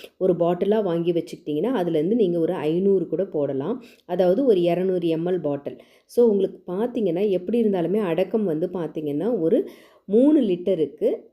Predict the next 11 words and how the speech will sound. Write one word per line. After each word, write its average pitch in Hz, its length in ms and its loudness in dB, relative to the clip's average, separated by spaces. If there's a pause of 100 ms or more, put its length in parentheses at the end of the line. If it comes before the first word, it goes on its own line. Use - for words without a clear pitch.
நீங்க 190 280 0
வந்து 180 220 -2
செலவு 180 340 0
பண்றது 170 340 -4
வந்து 151 300 -4
பார்த்தீங்கன்னா, 151 600 -4
ஒரு 196 180 2
நூறு 196 340 2
ரூபாய்க்குள்ள 180 580 -2
தான் 165 200 -4
இருக்கும். 135 360 -4